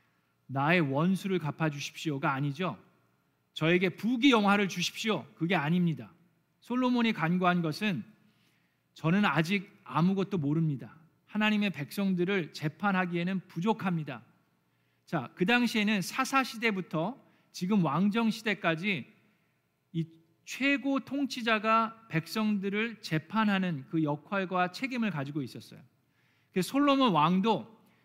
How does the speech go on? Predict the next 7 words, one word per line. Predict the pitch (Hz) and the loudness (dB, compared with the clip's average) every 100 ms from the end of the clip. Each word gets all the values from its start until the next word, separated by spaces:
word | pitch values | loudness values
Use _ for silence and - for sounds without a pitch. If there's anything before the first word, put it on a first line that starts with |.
| _ _ | _ _
"내가 | 170 233 | 2 4
이 | 262 208 | 4 2
재판을 | 175 170 233 233 208 | 0 2 2 2 2
잘하려면 | 156 160 175 175 180 | 0 0 2 0 -4
지혜가 | - 170 190 185 175 | -4 0 2 2 0
필요한데 | - 208 175 143 135 | 0 -4 -4 -4 -6
하나님, | 139 202 208 196 | -6 0 0 0